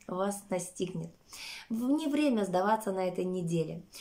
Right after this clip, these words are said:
Э, проанализируйте, что у вас хорошо получается. У вас богатый опыт, то, над чем вы работали, то, куда вы прикладывали усилия. И, конечно же, вам нужно сосредоточиться на том, что нужно улучшить,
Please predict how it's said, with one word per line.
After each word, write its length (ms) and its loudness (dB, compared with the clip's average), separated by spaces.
Э, 240 4
проанализируйте, 1300 2
что 320 -4
у 20 0
вас 160 2
хорошо 320 -2
получается. 640 -2
У 40 -8
вас 160 -2
богатый 640 0
опыт, 360 2
то, 160 4
над 180 4
чем 220 0
вы 100 2
работали, 520 0
то, 180 -2
куда 240 0
вы 80 0
прикладывали 540 -2
усилия. 520 -4
И, 100 2
конечно 440 2
же, 120 0
вам 260 2
нужно 500 0
сосредоточиться 800 -2
на 120 0
том, 360 -4
что 200 -6
нужно 320 0
улучшить, 640 -2